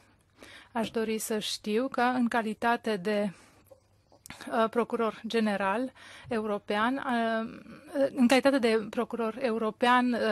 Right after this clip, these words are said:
competența dumneavoastră este evidentă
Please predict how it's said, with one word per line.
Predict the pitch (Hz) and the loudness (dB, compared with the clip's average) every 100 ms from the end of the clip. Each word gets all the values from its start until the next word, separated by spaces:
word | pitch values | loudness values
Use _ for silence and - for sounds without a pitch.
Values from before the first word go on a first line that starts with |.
| 202 208 202 - | 2 -2 -8 -4
competența | 226 220 208 262 254 233 | -4 -2 -2 -2 0 0
dumneavoastră | 214 208 202 220 214 - | 0 -2 0 0 0 -4
este | 208 - | -4 -4
evidentă | 202 208 190 262 247 220 196 | -4 -2 2 2 2 2 0